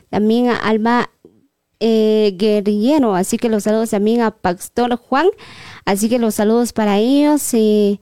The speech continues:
muchísimas gracias por la oportunidad, es un gusto estar compartiendo con ustedes y seguiremos con este proyecto y que Dios les bendiga, que Dios les proteja en su hogar, donde quiera que se encuentren,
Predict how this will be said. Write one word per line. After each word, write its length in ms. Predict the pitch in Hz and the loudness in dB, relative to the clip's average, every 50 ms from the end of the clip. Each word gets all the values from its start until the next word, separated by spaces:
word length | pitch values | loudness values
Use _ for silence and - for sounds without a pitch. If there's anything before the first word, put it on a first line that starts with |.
| - - - - - - - - | -10 -20 -20 -20 -20 -20 -8 -6
muchísimas 600 | - 208 - 226 233 220 - 247 233 208 196 - | -4 -2 0 0 0 0 2 2 2 0 0 0
gracias 440 | 202 220 233 240 226 - 247 226 - | -2 0 0 0 0 -2 -2 -2 -2
por 180 | - 233 214 | -2 -2 0
la 140 | 208 208 208 | 2 0 0
oportunidad, 800 | 190 - - 202 190 - - 208 202 196 196 196 220 254 294 311 | 0 0 -2 -2 -2 -2 -2 0 2 2 2 2 2 0 0 0
es 200 | 330 320 - 330 | 0 0 0 0
un 120 | 311 277 | 0 0
gusto 380 | 269 262 254 - 294 269 262 - - - - - - - | 0 -2 -2 -2 -2 -2 -2 -4 -8 -14 -20 -20 -12 -6
estar 340 | - 220 - - 226 226 226 | -6 -4 -2 0 0 -2 -2
compartiendo 600 | - 233 233 196 214 202 - 214 214 220 226 226 220 | -2 -2 -2 -2 -2 -4 -2 -2 0 0 0 -2 -2
con 180 | - 214 196 | -2 -2 -2
ustedes 600 | 196 190 - - 269 285 294 277 339 320 - - | -2 -4 -4 -2 0 0 2 0 0 -2 -2 -2
y 240 | 190 220 214 208 202 | -2 -2 -2 -2 -2
seguiremos 640 | - - 202 196 202 202 208 214 226 233 233 220 - | -2 -2 -2 0 0 0 0 0 0 0 -2 -2 -4
con 180 | - 220 208 | -4 -2 0
este 300 | 208 208 202 - 240 226 | 0 0 0 -2 -4 -4
proyecto 760 | - - - 202 202 202 202 262 311 320 - - - 370 359 359 - - - - - - - - - - _ | -4 -4 -2 -2 -2 0 0 0 -2 -2 -4 -6 -4 -4 -4 -4 -6 -12 -20 -20 -20 -20 -20 -20 -20 -10 _
y 360 | - 226 233 226 226 226 220 | 0 0 2 2 2 2 0
que 160 | - 233 214 | 0 0 0
Dios 200 | 220 226 247 - 269 | 0 0 0 0 -2
les 140 | 254 226 | -2 -2
bendiga, 520 | - 208 202 202 214 233 233 233 226 214 208 | -2 -2 0 0 0 0 0 0 0 -2 -2
que 120 | - 214 | -4 -2
Dios 280 | 202 208 208 208 - 226 | -2 -2 -2 -2 -2 -4
les 160 | 226 214 - | -4 -4 -6
proteja 640 | - - 202 190 - - 220 240 233 254 254 247 220 | -6 -4 -4 -4 -2 -4 -4 -4 -4 -4 -2 -2 0
en 120 | 220 208 196 | -2 -2 -2
su 140 | - 208 196 | -4 -4 -4
hogar, 400 | 190 185 196 214 226 240 254 247 - - - - - - - _ - | -2 -2 0 0 0 -2 -2 -6 -10 -18 -20 -20 -20 -20 -12 _ -2
donde 300 | 208 208 208 208 202 202 | -2 0 0 0 -2 -2
quiera 340 | - 220 220 220 220 220 | -2 -2 0 0 0 -2
que 160 | 202 - 208 202 | -2 -4 -4 -4
se 140 | - 202 | -2 -4
encuentren, 640 | 196 190 - - 277 311 349 349 339 - 415 415 381 | -4 -4 -2 0 0 2 2 2 2 2 2 0 0